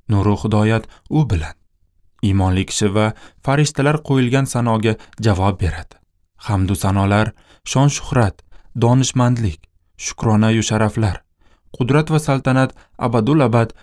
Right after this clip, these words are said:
bizning Xudoyimizga xosdir. Xudodan o'z donishmandligi va kuch qudratini isbot qiluvchi dalilni so'rash bunday kishining xayoliga ham hech qachon kelmaydi. Axir u Xudo ekanligini o'zi yetarli emasmi?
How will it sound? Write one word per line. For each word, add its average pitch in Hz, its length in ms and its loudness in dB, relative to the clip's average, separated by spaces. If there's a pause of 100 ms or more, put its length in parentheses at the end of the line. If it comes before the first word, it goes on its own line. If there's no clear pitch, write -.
(160)
bizning 113 360 2
Xudoyimizga 95 720 0 (220)
xosdir. - 500 -6 (420)
Xudodan 104 580 0 (260)
o'z 151 260 0
donishmandligi 101 760 2
va 110 120 2 (340)
kuch - 200 -4
qudratini 123 540 0
isbot 156 420 -4
qiluvchi 107 360 0 (100)
dalilni 101 480 0 (240)
so'rash 139 360 0
bunday 131 340 2
kishining 143 360 0 (220)
xayoliga 139 500 0
ham 131 220 0 (220)
hech - 300 -4
qachon 117 300 -2
kelmaydi. 87 580 -6 (540)
Axir 104 300 -2
u 107 240 2 (380)
Xudo 135 280 2 (320)
ekanligini 127 600 0 (100)
o'zi 113 260 0
yetarli 104 480 0
emasmi? 98 440 -4